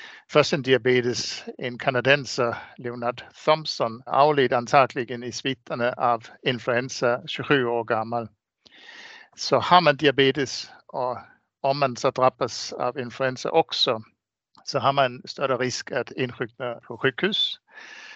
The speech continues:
större risk för att få en bakteriell infektion i anslutning till influensa och större risk för diabetisk, eh,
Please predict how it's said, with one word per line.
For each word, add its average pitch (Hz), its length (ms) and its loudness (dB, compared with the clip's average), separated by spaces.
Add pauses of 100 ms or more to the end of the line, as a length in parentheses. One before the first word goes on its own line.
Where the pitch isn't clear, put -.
(120)
större 139 360 6
risk - 220 0
för 127 280 0
att 117 80 -12
få 123 240 -4
en 117 560 -12
bakteriell 135 640 2
infektion 147 840 -4
i 127 160 -4
anslutning 160 600 0
till 151 140 0
influensa 139 720 0
och 139 200 2
större 135 360 4
risk 127 280 -2
för 120 480 -2
diabetisk, 127 720 -2
eh, 76 300 -4